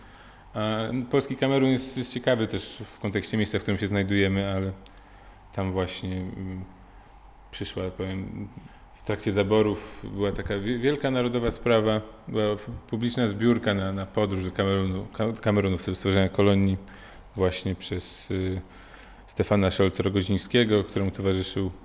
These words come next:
mm, Edmund Janikowski, który jest uznawany za ojca polskiej etnografii.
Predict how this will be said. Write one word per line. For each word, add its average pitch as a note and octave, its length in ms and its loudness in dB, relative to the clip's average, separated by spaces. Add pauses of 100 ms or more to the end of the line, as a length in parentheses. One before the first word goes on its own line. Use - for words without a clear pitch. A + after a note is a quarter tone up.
(260)
mm, F#2+ 560 -2
Edmund G2 360 0
Janikowski, G2 680 2 (400)
który G2 200 0
jest F#2 140 0
uznawany G2 380 4
za G2 140 2
ojca G2 280 0
polskiej G2 340 0
etnografii. G2 560 0